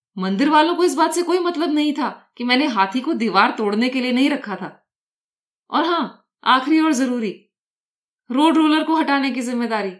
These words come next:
वो तो वहीं की वहीं थी। जब घर पहुंचा तो बीवी ने पूछा, "मैं शहर में ये सब क्या सुन रही हूं?" मैंने अपनी सारी व्यथा उससे साझा की।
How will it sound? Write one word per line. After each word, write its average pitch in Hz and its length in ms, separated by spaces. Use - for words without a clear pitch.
वो 254 100
तो 285 120
वहीं 294 220
की 311 80
वहीं 285 220
थी। 233 360
जब 208 200
घर 285 280
पहुंचा 233 380
तो 262 140
बीवी 214 320
ने 233 80
पूछा, 202 480
"मैं 247 120
शहर 233 340
में 339 120
ये 330 60
सब 349 200
क्या 285 140
सुन 359 260
रही 370 220
हूं?" 277 420
मैंने 240 260
अपनी 240 180
सारी 220 420
व्यथा 196 300
उससे 196 260
साझा 175 380
की। - 280